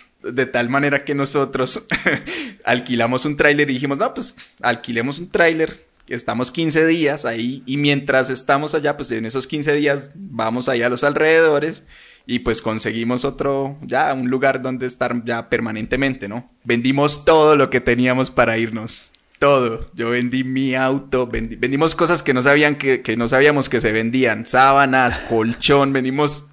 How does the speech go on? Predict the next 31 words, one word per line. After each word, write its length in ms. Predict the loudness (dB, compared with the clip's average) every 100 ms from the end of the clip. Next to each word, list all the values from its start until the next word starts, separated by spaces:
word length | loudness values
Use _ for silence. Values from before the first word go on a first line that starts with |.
| _
todo, 360 | 4 6 6 2
los 240 | 0 -6
cubiertos. 840 | -4 0 4 4 4 0 0 0 -2
<laughs> 40 | -8 -18 -18 -20 -20 _ _ _ -4 -4 -6 -8
Vendimos 420 | -6 -2 -2 0
absolutamente 800 | 0 0 -2 -2 2 0 2 -2
todo. 380 | -2 -2 -4 -4
De 140 | 0 2
tal 180 | 4
manera, 240 | 4 2 2
o 20 |
sea, 300 | 2 2 0
hoy 260 | -2 -2 0
yo 140 | 0 0
mi-, 220 | -2 -2
yo 160 | 0 0
en 160 | 0
retrospectiva 680 | -2 -2 -4 -4 -4 -2 0
pienso, 440 | 0 0 -2 -4 -16 _
¿qué 140 | -4 0
tal 260 | 2 2
que 120 | 2 0
no 80 |
hubiéramos 320 | 2 2 2 0
alcanzado 500 | 0 -2 -2 0 0
a 60 |
salir 280 | 0 -2 -2
de 120 | -4
Colombia? 540 | -2 0 0 -2 -8 -12
O 40 |
sea, 200 | -12 -12